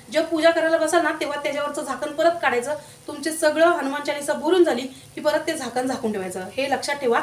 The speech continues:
आणि हे कळसातलं पाणी जे आहे ना, तुम्ही तुमचे अकरा दिवस पूर्ण झाले,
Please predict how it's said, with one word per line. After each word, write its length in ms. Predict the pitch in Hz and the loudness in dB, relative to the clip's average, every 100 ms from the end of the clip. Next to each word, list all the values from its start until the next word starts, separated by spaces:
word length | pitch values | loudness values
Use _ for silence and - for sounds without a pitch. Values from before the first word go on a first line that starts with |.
| - - - | -2 -14 -8
आणि 140 | 240 | -6
हे 160 | 269 320 | -2 -2
कळसातलं 480 | 330 269 277 277 302 | 0 0 0 -2 0
पाणी 280 | 285 262 269 | 0 -2 0
जे 100 | 294 | 0
आहे 160 | 214 | 0
ना, 100 | 233 339 - - - - | -4 -6 -12 -20 -16 -10
तुम्ही 320 | 277 330 349 - | -4 -2 -4 -6
तुमचे 240 | 277 262 | -6 -4
अकरा 340 | 285 285 285 277 | -4 -4 -4 -2
दिवस 180 | 294 294 | -2 0
पूर्ण 320 | 349 320 277 | 2 4 2
झाले, 260 | 226 208 | 0 -2